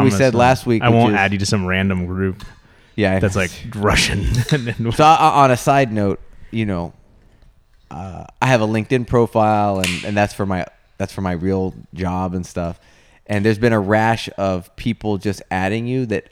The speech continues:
Speaker 2: I don't know.
Speaker 1: Really?
Speaker 2: The minute you accept the connection, 'cause in the past it was just accept, 'cause you wanna grow your network of business people.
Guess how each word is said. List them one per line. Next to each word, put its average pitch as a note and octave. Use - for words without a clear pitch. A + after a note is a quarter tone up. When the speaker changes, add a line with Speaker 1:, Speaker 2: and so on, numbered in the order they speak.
Speaker 2:
I F#2
don't G2
know. F2+
Speaker 1:
Really? F#2+
Speaker 2:
The G#2+
minute B2+
you C#3+
accept -
the B2+
connection, A2+
'cause C3+
in C3
the A#2+
past E3+
it B2
was A2+
just G#2+
accept, -
'cause G2+
you G#2
wanna G2+
grow G2+
your F#2+
network F#2+
of F2+
business A#2
people. -